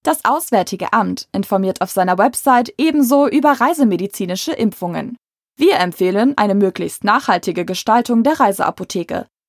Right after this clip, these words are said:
Lassen Sie sich hierzu entsprechend hausärztlich oder reisemedizinisch beraten, rät die Behörde.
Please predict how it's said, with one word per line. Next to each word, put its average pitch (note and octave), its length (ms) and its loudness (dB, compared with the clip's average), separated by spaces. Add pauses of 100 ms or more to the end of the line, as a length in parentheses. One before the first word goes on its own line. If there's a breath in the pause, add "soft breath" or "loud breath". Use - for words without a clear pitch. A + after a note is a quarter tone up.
(200)
Lassen G#3 300 0
Sie F#3+ 100 -4
sich E3+ 200 -4
hierzu A#3 420 2
entsprechend - 760 -6
hausärztlich A3 880 0 (320 loud breath)
oder F4 220 6
reisemedizinisch F3+ 1000 -2
beraten, F3+ 640 -2 (220)
rät A3+ 360 0 (100)
die A#3+ 100 2
Behörde. F#3 640 0